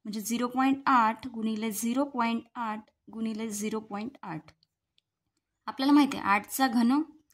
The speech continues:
पाचशे बारा, इथे सुद्धा आठच आहे, पण काय दिलंय? पॉइंट एट, पॉइंट एट, पॉइंट एट. म्हणजे आपण काय करणार? आपलं माहिती आहे आठचा घन पाचशे बारा, परंतु इथे दशांश चिन्ह आहे, इथे एक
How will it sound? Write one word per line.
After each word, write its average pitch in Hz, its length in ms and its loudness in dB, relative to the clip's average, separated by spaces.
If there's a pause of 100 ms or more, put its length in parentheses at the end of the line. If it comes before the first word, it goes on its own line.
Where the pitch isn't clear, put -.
(340)
पाचशे - 320 2
बारा, 220 320 6 (1000)
इथे 277 140 -4
सुद्धा 285 320 2 (920)
आठच 226 380 0
आहे, 214 100 0
पण 240 180 -4
काय 254 240 4
दिलंय? 262 220 0
पॉइंट 262 420 2
एट, 247 200 -2 (100)
पॉइंट 233 280 -4
एट, 240 220 -6
पॉइंट 190 320 -4
एट. - 100 -14
म्हणजे 196 200 -4
आपण 247 160 -4
काय 262 140 -6
करणार? 247 240 -6 (140)
आपलं 233 240 -4
माहिती 254 280 0
आहे - 300 -20 (140)
आठचा 226 340 -2
घन 240 200 0
पाचशे 233 360 0
बारा, 196 220 -4 (220)
परंतु 240 260 -2
इथे 269 140 0
दशांश 254 460 2
चिन्ह 254 220 6
आहे, 254 200 4
इथे 240 220 -6
एक 262 320 -4